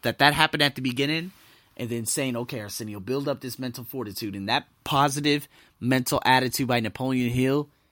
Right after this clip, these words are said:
directing me and scooting me along this entire way, I've become just, I'm just a complete beast.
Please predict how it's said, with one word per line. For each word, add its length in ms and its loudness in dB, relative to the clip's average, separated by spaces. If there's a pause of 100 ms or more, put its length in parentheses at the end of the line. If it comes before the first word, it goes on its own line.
(280)
directing 540 -2
me 400 -6
and 200 -10
scooting 400 -4
me 100 -2
along 460 2
this 220 4
entire 600 0
way, 460 0
I've 340 0
become 540 -6
just, 360 -6
I'm 220 -10
just 320 -8 (960)
a 100 -4
complete 500 -2
beast. 600 -6